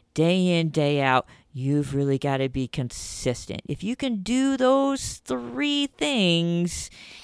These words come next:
that's gonna go a long way to making sure things happen the way you want them to happen, the way you have planned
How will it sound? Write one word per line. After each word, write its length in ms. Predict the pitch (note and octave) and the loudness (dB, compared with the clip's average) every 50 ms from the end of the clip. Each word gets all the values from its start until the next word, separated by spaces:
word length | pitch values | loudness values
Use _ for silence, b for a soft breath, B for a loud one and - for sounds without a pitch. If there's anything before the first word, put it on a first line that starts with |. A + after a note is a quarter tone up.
| B B B B B B B B B | B B B B B B B B B
that's 160 | A#3 A#3+ - | -6 -4 -2
gonna 220 | - C4+ B3+ A#3+ | 0 2 2 2
go 180 | A3 F3 G3+ F3+ - | 4 4 2 4 4
a 80 | E3+ E3+ | 4 2
long 1080 | D3 C3+ B2+ B2 B2 A#2+ C3 C#3+ D3 E3 F3 F#3 F#3+ G3 G3 G3 G3 G3+ G3+ G3+ F#3+ - | 2 0 -4 -8 -6 -4 -2 0 2 2 2 4 4 2 2 2 2 2 0 0 -2 -4
way 720 | - D3 D3 D#3+ F3 F3 E3+ D3+ C#3+ C3+ C3 C3 B2+ B2+ B2 - | -6 -4 2 4 4 6 6 6 6 4 4 2 2 0 -2 -2
to 100 | - D3 | -4 -2
making 260 | D3 C#3+ C#3+ D3+ D3 | -2 -2 -2 -4 -4
sure 420 | C#3+ - - D#3 D3+ D3 C#3 C#3 B B B B B B | -4 -2 0 0 2 4 2 2 B B B B B B
things 560 | - - F3+ E3+ D#3+ D#3 D#3 E3+ D#3+ - - _ _ | -4 0 0 2 2 2 0 0 -2 -2 -6 _ _
happen 760 | - - - - - G3 G3 F#3+ - D3 C3+ C3 C3 C3 C3+ b b b b | -18 -14 -10 -4 -2 -2 -2 0 0 -2 -2 -2 -4 -6 -8 b b b b
the 100 | - C#3 | -6 -4
way 320 | B2+ D3 D3+ D3 D3 D3 | 0 0 2 2 4 2
you 640 | D3 B2 A#2 A2 A2+ C3 F3+ A3 A#3+ A#3 A#3 A#3+ A#3+ b b b b b b | 2 0 -4 -6 -6 -6 -2 -2 0 0 0 -2 -2 b b b b b b
want 480 | - A#2 A#2 A#2+ C#3 G3 B3 B3 G3+ - | -12 -12 -8 -2 2 4 4 4 2 0
them 380 | C#3+ C3 B2 B2 A#2+ B2 B2 - _ _ - | 0 2 2 0 0 -2 -4 -8 _ _ -6
to 100 | - C3 | -6 -4
happen, 480 | B2+ B2 B2 - - C3 B2+ B2+ B2+ | -2 -2 -4 -4 -2 -4 -4 -2 -4
the 80 | B2 B2 | -4 -4
way 160 | B2 B2+ B2+ | -4 -4 -4
you 300 | C3 D3+ D#3 F#3+ B3+ E4+ | -4 -2 2 6 6 8
have 300 | C#4+ A#3 A#3+ A#3 - - - | 8 8 6 4 2 0 -2
planned 580 | - - B3 A3+ G3 D3+ C#3 B2 B2 B2 B2 | 0 2 2 4 4 4 2 2 -2 -4 -6